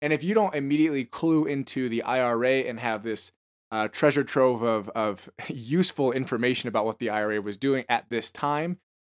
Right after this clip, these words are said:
then it's really hard to kind of put yourself in with these characters. You understand that they're about to go rob a payroll safe in order to fund their, the organization's activities. But then again,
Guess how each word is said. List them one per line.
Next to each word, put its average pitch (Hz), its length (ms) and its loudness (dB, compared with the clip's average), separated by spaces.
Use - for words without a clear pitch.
then 143 140 2
it's 127 120 0
really 170 280 2
hard 139 300 2
to 135 80 -2
kind 127 220 -4
of 117 100 -6
put 135 180 -8
yourself 123 580 -2
in 135 220 -2
with 123 160 -4
these 110 180 -8
characters. 104 540 -6
You 131 100 -4
understand 127 560 -4
that 113 140 -6
they're 110 300 -2
about 175 240 6
to 165 80 -4
go 151 160 6
rob 135 500 6
a 117 80 -4
payroll 123 840 2
safe 104 480 -4
in 135 80 -2
order 131 160 4
to 113 160 -6
fund 117 640 2
their, 110 540 0
the 131 120 -8
organization's 113 1200 -4
activities. 104 640 -6
But 185 240 8
then 160 140 2
again, 190 200 0